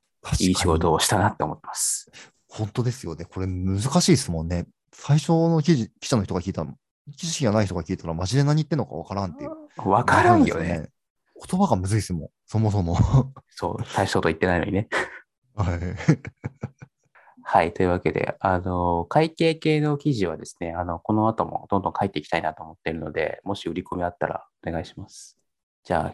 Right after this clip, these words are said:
Speaker 2: 今日の話行きましょうかね。はい。あ、まあ、まずですね、エムアンドエーが現、あの、ラブグラフという会社、皆さんご存知でしょうか？
Speaker 1: はい、ラブグラフさん。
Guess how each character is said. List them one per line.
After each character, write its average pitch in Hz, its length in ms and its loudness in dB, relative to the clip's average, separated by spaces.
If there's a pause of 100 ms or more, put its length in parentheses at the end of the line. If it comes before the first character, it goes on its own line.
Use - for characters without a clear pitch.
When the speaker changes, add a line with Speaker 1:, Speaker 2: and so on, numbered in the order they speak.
Speaker 2:
今 104 120 2
日 - 20 2
の 82 60 0
話 - 320 -4
行 - 40 -12
き - 80 -4
ま 90 80 -2
し - 80 -4
ょ 82 40 -2
う - 20 -4
か - 100 -4
ね。 - 200 -14 (440)
は - 160 2
い。 101 140 2
あ、 104 120 2
ま 101 160 4
あ、 98 60 4
ま 135 140 6
ず 113 120 -4
で 90 80 0
す - 140 -8
ね、 85 320 -2 (120)
エ 101 120 2
ム 127 160 6
ア 135 140 6
ン 131 100 6
ド 127 120 6
エ 120 160 4
ー - 20 0
が 80 260 0 (580)
現、 - 220 -2 (260)
あ 95 60 -14
の、 90 140 -8
ラ 98 120 4
ブ 127 140 4
グ 143 120 4
ラ 143 120 6
フ - 80 -10
と - 80 -6
い 87 80 0
う 85 80 -2
会 90 180 -4
社、 - 160 -4
皆 92 140 2
さ 82 140 -2
ん - 180 -6 (400)
ご 98 120 2
存 92 180 2
知 - 100 -6
で 82 60 -6
し - 100 -10
ょ - 60 -16
う - 20 -20
か？ - 180 -18 (240)
Speaker 1:
は 80 100 -2
い、 78 40 0
ラ 82 100 2
ブ 80 80 -2
グ 82 60 0
ラ 78 100 0
フ 73 60 -10
さ 76 120 -8
ん。 50 180 -12